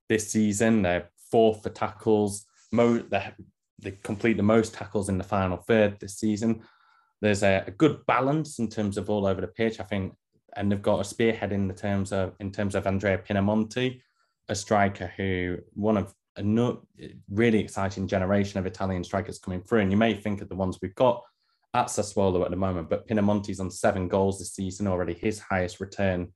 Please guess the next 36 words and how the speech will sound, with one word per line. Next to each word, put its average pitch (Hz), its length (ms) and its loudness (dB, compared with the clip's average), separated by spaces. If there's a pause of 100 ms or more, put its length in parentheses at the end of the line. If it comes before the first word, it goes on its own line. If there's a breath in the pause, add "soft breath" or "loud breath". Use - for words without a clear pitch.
(580)
at 110 140 0
the 98 80 -2
top 101 300 -2
level, 101 360 2
on 95 180 0
loan 107 280 4
from 98 180 -8
Inter 92 260 -8
Milan, 90 460 -2
who 90 140 -6
re-signed 92 560 -4
him 87 120 -2
last 85 340 -4
year. 101 360 0 (420 soft breath)
And 104 80 -2
he 104 100 2
looks 92 220 -2
set - 240 -8
to - 100 -20
be 85 140 -4
a 80 60 -8
key 95 260 -4
player 87 340 -2
in 85 80 -4
Italy 85 360 -6
over 82 140 -6
the 87 80 -2
next 85 340 -6
few 87 140 -6
years. 92 480 -2 (440 soft breath)
And 92 380 -2 (160)
Pinamonti 98 680 0
is - 220 -14
a 110 40 -14 (180)
really 95 420 2
busy, 90 500 -4